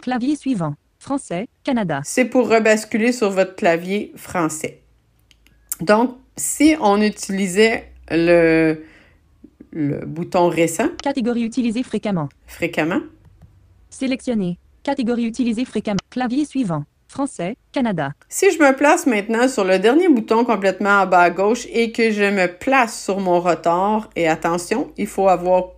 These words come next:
Speaker 2: préalablement sélectionné cette option dans les réglages de VoiceOver rotor, il faut avoir activé navigation verticale.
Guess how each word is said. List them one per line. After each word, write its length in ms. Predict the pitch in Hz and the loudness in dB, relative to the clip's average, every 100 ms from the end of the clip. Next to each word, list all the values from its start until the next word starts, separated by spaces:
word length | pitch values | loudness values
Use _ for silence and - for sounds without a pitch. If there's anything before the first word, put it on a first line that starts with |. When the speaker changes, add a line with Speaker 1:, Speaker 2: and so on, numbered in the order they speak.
| - | -16
Speaker 2:
préalablement 1000 | 208 214 240 226 196 185 175 170 175 190 | -12 0 2 4 4 2 0 -2 -2 -4
sélectionné 720 | - 185 170 175 - 170 180 | -4 -4 -4 -4 -4 -4 -4
cette 220 | 185 160 | -4 -2
option 360 | 160 156 185 180 | -2 -4 -6 -4
dans 260 | 175 160 - - - - _ _ - | -2 -4 -4 -18 -20 -20 _ _ -2
les 160 | 180 | 0
réglages 640 | 175 170 175 180 185 185 - | 2 0 2 2 2 0 0
de 240 | 165 160 - - | 0 0 -4 -14
VoiceOver 880 | 156 170 165 - 160 156 180 180 170 | -2 0 0 -2 -2 0 0 0 -2
rotor, 800 | 160 151 165 160 175 214 302 269 - | -6 -2 -2 0 -2 0 0 -2 -6
il 140 | - 190 | -8 -8
faut 300 | - 240 262 | 0 0 0
avoir 300 | - 180 190 | -2 0 2
activé 720 | 175 170 - 175 208 240 - _ | 2 -2 -10 -4 -2 -2 -8 _
navigation 680 | - 196 202 180 160 160 269 320 | -6 -4 -2 -2 -2 -2 -6 -4
verticale. 720 | - 202 - - - - | -4 -6 -8 -8 -6 -6